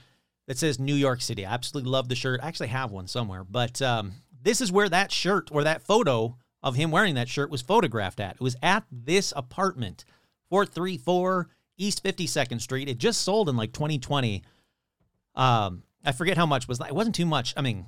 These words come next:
it's a lot more than I can ever afford, but it was, like, six million or something like that. And it's an absolutely gorgeous apartment. The views were absolutely incredible. So I can see why John was out on the balcony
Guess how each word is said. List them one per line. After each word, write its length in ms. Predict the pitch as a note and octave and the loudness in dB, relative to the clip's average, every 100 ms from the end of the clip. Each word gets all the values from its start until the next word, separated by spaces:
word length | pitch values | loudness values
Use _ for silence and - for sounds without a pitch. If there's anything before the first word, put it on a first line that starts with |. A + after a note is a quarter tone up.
| - | -12
it's 140 | A#2+ | -6
a 40 | G2 | -4
lot 260 | A2 A2+ | -2 -2
more 120 | B2+ | -2
than 80 | G#2+ | 0
I 80 | B2+ | -2
can 100 | B2 | -4
ever 140 | F#2 | -8
afford, 280 | F2 G#2 G#2 | -10 -8 -8
but 80 | A2 | -6
it 20 | |
was, 100 | C#3+ | -4
like, 120 | C#3 | -4
six 280 | B2 - C3 | -4 -6 -4
million 280 | B2+ B2+ A#2+ | -2 0 0
or 80 | G#2 | -2
something 300 | A#2 G#2 G2+ | -8 -8 -10
like 200 | G2+ - | -10 -8
that. 180 | A2 G#2+ | -8 -6
And 120 | C3+ | -8
it's 120 | B2+ | -8
an 80 | D#3+ | -2
absolutely 500 | F3 D#3+ C3+ A2 G2+ G2 | 0 0 -2 -6 -10 -10
gorgeous 440 | G#2 D3 C#3+ A#2+ - | 0 4 4 0 -8
apartment. 460 | - A#2 - G#2+ | -6 -6 -6 -8
The 100 | C#3+ | -8
views 460 | C3+ E3 G#3+ F#3 B2 | -6 -2 2 2 0
were 140 | A2 | 0
absolutely 360 | B2 A#2+ A2 F#2+ | 0 -2 -6 -10
incredible. 380 | E2+ B2 A2 G2 | -6 -6 -4 -6
So 140 | - | 0
I 80 | D#3+ | 2
can 180 | D#3+ C#3+ | 2 -2
see 600 | - - D4 E3+ G#2+ G#2 _ _ _ _ _ _ _ _ _ _ _ - | -2 0 0 0 -4 -8 _ _ _ _ _ _ _ _ _ _ _ 0
why 300 | C#3+ F3 E3 | 4 4 4
John 400 | B2+ D#3+ D#3+ E3+ | 2 0 0 0
was 140 | C3 | -2
out 220 | - D3 | 2 2
on 80 | C#3+ | 2
the 80 | C3+ | 0
balcony 680 | A#2+ B2+ B2 B2 A#2 A2 | 0 2 2 -2 -4 -4